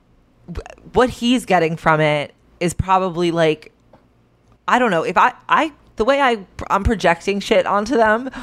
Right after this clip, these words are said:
and the way I project it is that, like, he really, like, is into it and, like, would love for this to be, like, a long time, and she's just like, "This is, um, helpful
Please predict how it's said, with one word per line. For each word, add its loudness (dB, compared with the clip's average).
and 2
the -4
way 2
I 2
project 0
it -2
is -2
that, 2
like, 0
he -4
really, 2
like, -4
is -8
into -4
it -2
and, -8
like, -12
would -6
love 0
for -2
this -6
to -4
be, -4
like, -4
a 4
long 0
time, 2
and -4
she's -2
just -2
like, -6
"This -4
is, -2
um, -2
helpful -2